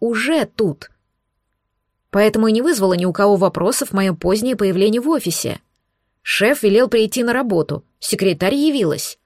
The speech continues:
Обычная же практика. В каком-то заторможенном состоянии. Неужели капли так быстро подействовали? Я, по-прежнему не зажигая верхний свет, подкралась к двери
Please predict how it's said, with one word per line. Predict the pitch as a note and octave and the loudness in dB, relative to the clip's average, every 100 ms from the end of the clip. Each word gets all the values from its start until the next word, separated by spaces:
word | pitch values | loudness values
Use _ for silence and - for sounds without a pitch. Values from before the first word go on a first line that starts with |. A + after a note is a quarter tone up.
| _ | _
Обычная | - E3+ - - F4+ | -6 -2 -2 -2 -2
же | C#4+ | -2
практика. | A#3+ G3+ - - - E3+ - _ _ _ _ _ _ _ _ _ _ _ | -2 -4 -4 -8 -8 -12 -14 _ _ _ _ _ _ _ _ _ _ _
В | _ | _
каком-то | - G3+ D#4 F4+ E4+ | 0 2 2 0 0
заторможенном | B3+ B3 B3+ B3+ D#4 C4+ B3 | -2 -2 -2 -2 -2 -2 -4
состоянии. | - A3 - A3 E3+ D3 D3+ F3 G#3 _ _ _ _ - | -6 -8 -4 -2 0 -2 -2 -2 -4 _ _ _ _ -8
Неужели | E3+ F3 A#3 F4 | -4 0 2 2
капли | F#4 D#4+ B3+ | 0 -2 0
так | A3+ G#3+ | -2 0
быстро | A3 - G3+ | -2 -2 -4
подействовали? | F#3+ C4 F3+ B2+ - D#3 C#3+ - _ _ _ _ _ _ - | -2 -2 -2 -4 -6 -6 -8 -12 _ _ _ _ _ _ -8
Я, | F3 F3+ G3+ E3 F#3 C#4+ - | -2 0 2 0 -4 -6 -2
по-прежнему | G3+ G3 B3 B3+ A3+ A3+ A3 | 0 4 4 2 0 0 2
не | A#3 | 0
зажигая | B3 B3+ C#4 C4+ G3 | -2 -2 0 0 2
верхний | F3 E3 F3+ D#3+ | 0 -4 -6 -4
свет, | - D#3+ D3 G3 - _ _ _ _ _ - | -4 -2 -4 -6 -10 _ _ _ _ _ -2
подкралась | F#3+ F3 - A3 D4+ D#4+ - | -2 0 -2 0 0 0 -2
к | F#3+ | -4
двери | E3 G3 F#3+ F3 A3 C#4 | -2 0 0 0 -2 -4